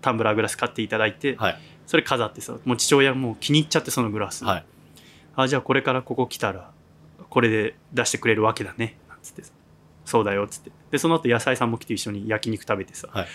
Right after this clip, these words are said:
Speaker 1: 父親がなぜか知んないけど、三十代の時、イスラエルで半年ぐらい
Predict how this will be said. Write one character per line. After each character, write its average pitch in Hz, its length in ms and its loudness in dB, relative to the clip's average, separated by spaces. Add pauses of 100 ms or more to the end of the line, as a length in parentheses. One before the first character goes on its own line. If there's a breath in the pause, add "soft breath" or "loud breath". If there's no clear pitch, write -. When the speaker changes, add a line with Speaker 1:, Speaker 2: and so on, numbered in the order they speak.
(200 loud breath)
Speaker 1:
父 - 300 4
親 226 180 8
が 202 100 4
な 220 160 6
ぜ 262 80 6
か 160 80 6
知 165 120 4
ん - 20 4
な 160 60 8
い 156 40 2
け - 60 -6
ど、 123 80 2
三 180 260 4
十 208 180 6
代 160 120 6
の 123 120 2
時、 120 260 0
イ 113 40 2
ス 165 200 2
ラ 175 140 4
エ 175 60 4
ル 127 120 2
で 107 240 0 (240 loud breath)
半 131 200 2
年 135 200 2
ぐ 139 100 4
ら 110 120 2
い 101 80 -6